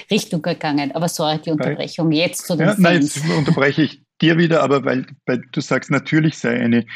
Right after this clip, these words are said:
Speaker 2: Impfpflicht ein geringerer Eingriff als, als ein Lockdown.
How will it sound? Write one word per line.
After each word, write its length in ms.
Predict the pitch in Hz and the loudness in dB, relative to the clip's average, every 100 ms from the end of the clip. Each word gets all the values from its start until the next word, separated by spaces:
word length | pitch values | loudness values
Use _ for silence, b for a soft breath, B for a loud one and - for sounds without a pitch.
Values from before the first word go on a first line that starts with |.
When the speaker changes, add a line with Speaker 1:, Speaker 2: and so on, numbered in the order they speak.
| B B - | B B -2
Speaker 2:
Impfpflicht 560 | 131 - - 135 - | 0 0 -2 -2 0
ein 80 | 131 | 0
geringerer 480 | 131 123 139 160 123 | 2 2 4 4 4
Eingriff 680 | 113 107 110 110 113 107 - | 2 2 0 0 -2 -2 -6
als, 540 | 123 107 107 - - B B - | -4 -2 -2 -4 -14 B B -4
als 200 | 113 131 | -2 2
ein 80 | 113 | 2
Lockdown. 720 | 110 107 - 113 101 107 | 2 -2 -2 2 4 2